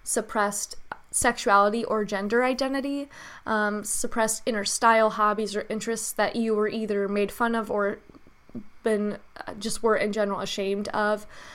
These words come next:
Like, if you feel like a goth person on the inside, but you knew that if you dressed goth, like, your parents would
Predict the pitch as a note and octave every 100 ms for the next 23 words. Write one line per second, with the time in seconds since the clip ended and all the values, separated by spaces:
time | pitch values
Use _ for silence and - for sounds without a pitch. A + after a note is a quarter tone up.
0 | - - G#3+ G#3+ G#3+ A3+ A3 G#3 - -
1 | B3+ A3+ A3 A3 G#3 G#3+ G#3 G3 G3 -
2 | G#3+ G3+ - G#3 G#3 G3+ G#3 G3 G#3 G3
3 | F#3+ G3+ A3 A3 G#3 G#3 G#3 G3 G3 A3+
4 | A3 G#3 F3 - - F#3+ F#3+ F#3+ G3 F#3+
5 | G#3 G3 G3 - G3 F#3+ F3 G3+ G3 F#3+